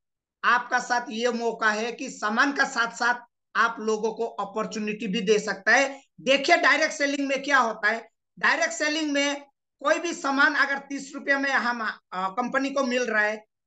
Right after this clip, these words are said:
तो देखिए, हम भी market से कम rate में ही हम customer को दे रहा है, market से थोड़ा discount में दे रहा है। नाइंटी फ़ाइव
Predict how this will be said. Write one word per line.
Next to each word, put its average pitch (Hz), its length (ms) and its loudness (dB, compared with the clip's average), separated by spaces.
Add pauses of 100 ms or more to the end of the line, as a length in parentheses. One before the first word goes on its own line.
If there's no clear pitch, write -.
(320)
तो 277 80 -2
देखिए, 330 320 0
हम 311 380 4
भी 359 420 -6 (1000)
market 294 500 2
से 320 180 -2
कम 285 300 -4
rate 285 260 0
में 285 100 -2
ही 294 160 2
हम 254 220 -2
customer 240 440 -6
को 226 140 -8
दे 208 140 -6
रहा 190 140 0
है, 185 120 -6
market 262 380 0
से 285 140 -2
थोड़ा 269 280 -2
discount 269 480 -2
में 277 140 0
दे 226 120 -2
रहा 220 120 0
है। 247 120 -2
नाइंटी 269 380 -2
फ़ाइव 269 300 -2